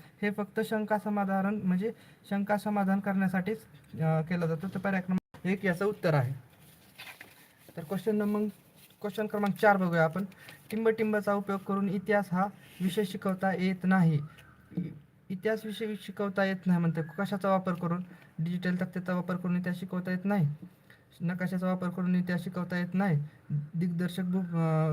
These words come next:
पद्धतीचा वापर करून इतिहास शिकवता येत नाही का, भूमिका पालन पद्धतीचा इत-, वापर करून इतिहास शिकवता येत नाही. तर याच्यामध्ये जो आहे, तो दिग्दर्शक पद्धतीचा वापर करून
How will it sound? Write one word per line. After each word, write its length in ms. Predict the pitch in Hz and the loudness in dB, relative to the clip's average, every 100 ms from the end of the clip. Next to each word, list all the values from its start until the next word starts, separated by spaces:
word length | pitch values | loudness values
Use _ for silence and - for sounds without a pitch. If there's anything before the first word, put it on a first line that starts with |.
| 156 | 0
पद्धतीचा 440 | 180 175 175 180 | -2 -2 -4 -2
वापर 200 | 180 180 | -2 -2
करून 180 | 165 180 | -2 0
इतिहास 260 | 180 180 160 | 0 -2 -6
शिकवता 320 | 185 180 175 | -6 -4 -4
येत 120 | 180 | -2
नाही 180 | 208 180 | -2 0
का, 100 | 165 | 0
भूमिका 360 | 170 185 175 170 | 4 4 4 0
पालन 280 | 180 175 | 0 0
पद्धतीचा 500 | 180 165 165 - - | 0 -2 -4 -6 -2
इत-, 240 | 165 165 165 | -2 -2 -2
वापर 400 | 160 170 170 165 | 0 0 -2 -4
करून 220 | 170 175 | -2 -2
इतिहास 240 | 170 180 185 - - - | -2 -4 -6 -14 -20 -12
शिकवता 340 | 185 180 175 170 | -6 -4 -2 -2
येत 200 | 175 185 | 0 4
नाही. 280 | 180 147 - - - - 175 | 6 6 2 -12 -20 -10 -6
तर 300 | 175 190 196 - - 180 | -4 -4 -4 -8 -10 -4
याच्यामध्ये 520 | 190 208 208 196 208 | 0 0 0 -2 0
जो 120 | 196 | 4
आहे, 200 | 208 202 | 4 4
तो 120 | 202 214 - | -2 -6 -4
दिग्दर्शक 640 | 175 175 190 185 214 208 220 - | -4 -2 0 2 2 0 -6 -2
पद्धतीचा 500 | 208 196 190 202 196 | -2 -2 -2 -4 0
वापर 320 | 196 190 190 | 0 0 -2
करून 320 | 185 190 214 | 0 0 -2